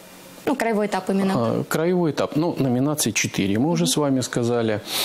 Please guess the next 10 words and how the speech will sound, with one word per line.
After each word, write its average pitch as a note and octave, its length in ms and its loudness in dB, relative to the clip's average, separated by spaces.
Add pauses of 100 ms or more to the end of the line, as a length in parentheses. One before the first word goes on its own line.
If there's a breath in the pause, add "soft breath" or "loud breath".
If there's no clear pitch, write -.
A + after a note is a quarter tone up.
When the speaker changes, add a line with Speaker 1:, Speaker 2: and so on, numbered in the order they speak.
(200 loud breath)
Speaker 2:
А, G#2+ 440 -2
самая, D3 800 0
скажем B2+ 380 0
так, A2 220 -2
простая B2+ 480 0
номинация, A2 500 2
поскольку G2+ 500 -2
это F#2+ 160 -2
студенты C#3+ 600 0
всё-таки, G2 720 -2